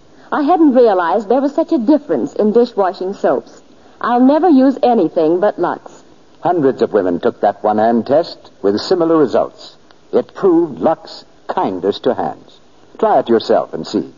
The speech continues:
Speaker 2: Ask for the generous large box of New Quick Lux tomorrow and use it for dishes every day. It's so thrifty. Even in hard water,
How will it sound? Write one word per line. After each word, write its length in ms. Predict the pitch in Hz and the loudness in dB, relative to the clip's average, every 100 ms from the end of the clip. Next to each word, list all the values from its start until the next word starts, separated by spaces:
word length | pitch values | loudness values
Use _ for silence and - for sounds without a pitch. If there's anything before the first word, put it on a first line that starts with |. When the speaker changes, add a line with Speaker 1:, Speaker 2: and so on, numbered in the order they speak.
| - - - | -20 -20 -6
Speaker 2:
Ask 300 | 120 190 - | -2 -2 -2
for 100 | 151 | -2
the 80 | 127 | 0
generous 420 | 104 147 151 135 | 0 0 2 0
large 500 | 92 117 139 104 - | 0 0 2 0 -2
box 380 | - 92 123 - | -2 -2 -4 -4
of 120 | 87 | -4
New 180 | 87 131 | 0 0
Quick 240 | - 120 - | 2 0 0
Lux 380 | 110 123 - - _ | -2 -2 -8 -20 _
tomorrow 500 | 139 151 127 71 - - - _ - | -2 0 0 -2 -8 -16 -20 _ -12
and 160 | 71 | -4
use 180 | 95 127 | 0 0
it 120 | 127 | 0
for 100 | - | -2
dishes 540 | 90 - 127 117 117 87 | -4 -2 0 0 -2 0
every 340 | 107 87 95 | -2 0 -2
day. 240 | 85 85 - - - _ _ - | 0 -4 -4 -12 -20 _ _ -10
It's 140 | - | -10
so 260 | - 185 160 | -6 -6 -6
thrifty. 680 | - - 143 - - - - _ _ _ _ | -12 -6 -6 -6 -10 -20 -20 _ _ _ _
Even 280 | 87 98 123 | -6 -2 0
in 100 | 143 | 0
hard 320 | 147 185 175 | 0 -2 -2
water, 380 | 196 185 87 - | -2 -2 -4 -10